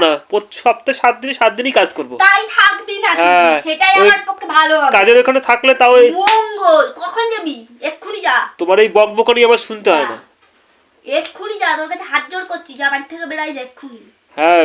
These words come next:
Speaker 1: বেরোই যাবো, দেখো না।
Speaker 2: যাবো যাবো
Speaker 1: একটা
Speaker 2: বলবি
Speaker 1: দিন,
Speaker 2: না, গিয়ে তারপরে
Speaker 1: একটা
Speaker 2: বলবি।
Speaker 1: দিন ছুটি, বাড়ি থাকি, বাড়ির সব কাজ করায় নেবে।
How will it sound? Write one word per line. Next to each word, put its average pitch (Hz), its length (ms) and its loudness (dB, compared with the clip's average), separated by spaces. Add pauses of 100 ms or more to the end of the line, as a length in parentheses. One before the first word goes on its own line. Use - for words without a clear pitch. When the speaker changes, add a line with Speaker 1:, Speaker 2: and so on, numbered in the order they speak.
Speaker 1:
বেরোই 185 340 2
যাবো, 135 180 0 (880)
দেখো 156 260 0
না। 113 60 -6 (840)
Speaker 2:
যাবো 349 240 2
যাবো 440 120 -4
Speaker 1:
একটা - 100 0
Speaker 2:
বলবি 440 180 -4
Speaker 1:
দিন, - 80 -6
Speaker 2:
না, 349 60 4 (140)
গিয়ে 370 220 -8
তারপরে 392 260 0
Speaker 1:
একটা 359 140 -8
Speaker 2:
বলবি। 311 260 -6
Speaker 1:
দিন 185 180 -4
ছুটি, 165 260 -6 (140)
বাড়ি 156 240 0
থাকি, 175 260 -10 (500)
বাড়ির - 220 0 (100)
সব 214 180 -2 (120)
কাজ 269 200 2
করায় 202 280 4
নেবে। 131 140 -4